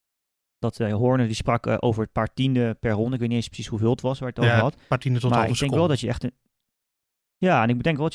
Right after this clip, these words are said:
Speaker 1: je in, in die orde van grootte moet kijken. En zeker ook, mensen zeggen ook weer van, ja, eh, de auto's die veranderen niet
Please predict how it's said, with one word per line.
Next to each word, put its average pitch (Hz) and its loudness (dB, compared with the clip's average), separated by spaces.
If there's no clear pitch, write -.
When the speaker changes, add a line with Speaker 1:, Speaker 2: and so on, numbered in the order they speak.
Speaker 1:
je 131 -6
in, 127 -4
in 135 -6
die 127 -6
orde 131 -6
van 120 -8
grootte 127 -2
moet 117 -8
kijken. 147 -2
En 113 -6
zeker 147 0
ook, 131 -2
mensen 127 -6
zeggen 123 -6
ook 117 -6
weer 117 -4
van, 110 -8
ja, 110 0
eh, 101 -4
de 98 -6
auto's 120 0
die 113 -6
veranderen 113 -2
niet 123 -2